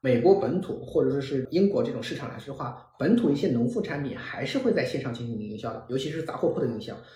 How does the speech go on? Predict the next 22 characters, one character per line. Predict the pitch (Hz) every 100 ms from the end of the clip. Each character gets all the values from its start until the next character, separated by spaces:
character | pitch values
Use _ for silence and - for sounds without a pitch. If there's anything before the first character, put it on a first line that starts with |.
| _
就 | 151
像 | 160 139
刚 | 151
才 | 147
提 | -
到 | 131
了， | 151 -
在 | 139
美 | 123 120 -
国 | 113
其 | 120 123
实 | 131
也 | 135
有 | 127
杂 | -
货 | 110
铺 | 131
的， | 110
比 | 104
如 | 110
说 | 113 127
Way， | 185 120